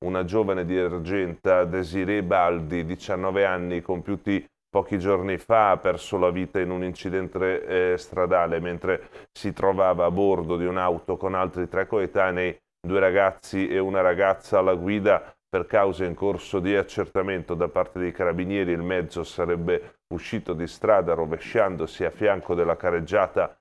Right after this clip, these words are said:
Immediato l'intervento dei soccorritori che per la diciannovenne non hanno potuto fare nulla. Un ragazzo che era in auto con, nella stessa auto si troverebbe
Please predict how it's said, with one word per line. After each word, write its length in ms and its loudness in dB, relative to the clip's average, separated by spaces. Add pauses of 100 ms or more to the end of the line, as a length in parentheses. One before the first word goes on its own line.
(140)
Immediato 640 0
l'intervento 680 -2
dei 120 -2
soccorritori 840 -2
che 100 -4
per 160 -2
la 100 0
diciannovenne 800 -4
non 180 -4
hanno 240 -4
potuto 480 -6
fare 340 0
nulla. 680 0 (100)
Un 80 0
ragazzo 580 2
che 140 -2
era 160 2
in 100 0
auto 800 0
con, 260 -2
nella 200 -2
stessa 380 -2
auto 360 2
si 200 -8
troverebbe 640 0